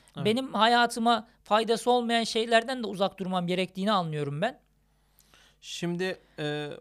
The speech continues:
Speaker 1: bu nokta dediğin gibi çok kilit bir yer abi. Mesela Ramazan şerifini sadece oruç, ki oruç dediğimiz zaman belki diğer manalara müteveccih olursun ama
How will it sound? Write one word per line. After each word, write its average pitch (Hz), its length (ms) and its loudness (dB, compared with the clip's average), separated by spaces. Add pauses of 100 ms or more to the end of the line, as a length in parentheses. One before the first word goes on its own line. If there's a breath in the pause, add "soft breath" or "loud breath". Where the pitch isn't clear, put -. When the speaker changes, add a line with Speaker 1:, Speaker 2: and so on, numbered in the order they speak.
(100)
Speaker 1:
bu 147 240 -4
nokta 185 580 -2
dediğin 147 340 -10
gibi 151 180 -10
çok 156 240 -10
kilit 143 420 -14
bir 110 220 -10
yer 113 260 -10
abi. 104 280 -10
Mesela 135 580 -12 (400 soft breath)
Ramazan 143 580 -4
şerifini 139 600 -10
sadece 143 560 -6
oruç, 135 600 -10 (200)
ki 131 200 -16
oruç 143 420 -12
dediğimiz 151 340 -10
zaman 147 280 -8
belki 139 320 -8
diğer 135 240 -6
manalara 131 920 -6
müteveccih 131 560 -12
olursun 131 480 -14
ama 151 340 -6